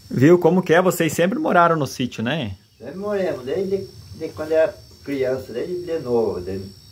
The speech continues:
Speaker 2: pequenininhos. Nascemos no sítio e estamos morando até hoje. Na cidade,
Speaker 1: Aham.
Speaker 2: fazer que nunca moramos na cidade, moramos sete meses na cidade.
Speaker 1: <laughs>
Speaker 2: Ó, mas senão toda a vida no sítio.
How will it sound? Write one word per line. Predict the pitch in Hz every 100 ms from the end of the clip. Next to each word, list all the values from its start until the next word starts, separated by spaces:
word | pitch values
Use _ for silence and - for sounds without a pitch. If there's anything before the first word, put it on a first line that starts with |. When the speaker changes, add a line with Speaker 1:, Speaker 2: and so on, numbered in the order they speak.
| -
Speaker 2:
pequenininhos. | 123 120 110 123 120 - -
Nascemos | 98 98 - 135 185
no | 175 131
sítio | - 139 180 185
e | 208 220
estamos | 202 196 196
morando | 190 190
até | 190 180
hoje. | 151 131 95 92
Na | -
cidade, | - 107 101 92
Speaker 1:
Aham. | 101 110 110 - - _ - - _ _ - -
Speaker 2:
fazer | 110 101 143
que | 156
nunca | 151 165 156
moramos | 139 135 143
na | 120
cidade, | 113 110 135 160
moramos | 180 190 190 156 -
sete | 160 165 120
meses | 123 117 95
na |
cidade. | 95 92 - - _
Speaker 1:
<laughs> | 107 117 123 131 123 117 113 101 - - - _ _ -
Speaker 2:
Ó, | 92 82 - - _ _ 95
mas | 95 98
senão | - 185 - 127
toda | 165 165
a |
vida | 151 143
no | 135
sítio. | - 95